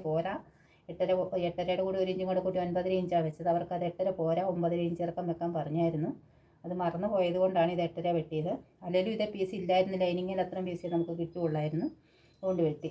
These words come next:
അപ്പോൾ ഇവിടെ ഒരു പീസ് നമ്മൾ സ-, എക്സ്ട്രാ വെച്ച് കൊടുക്കും. ഇനി നമ്മളത്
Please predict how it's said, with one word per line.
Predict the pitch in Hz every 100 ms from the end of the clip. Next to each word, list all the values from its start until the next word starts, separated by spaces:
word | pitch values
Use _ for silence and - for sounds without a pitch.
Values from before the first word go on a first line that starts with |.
| -
അപ്പോൾ | 185
ഇവിടെ | 180 190 185
ഒരു | 175
പീസ് | 170 165
നമ്മൾ | 185 170 170
സ-, | 170 170 175
എക്സ്ട്രാ | - 185 180
വെച്ച് | 165 -
കൊടുക്കും. | 165 151 208 - - - - 185 - - 180 - - - - - - - - - - _ - _ _ _ _ _ - - - - _ _ _ -
ഇനി | 190 208
നമ്മളത് | 185 185 170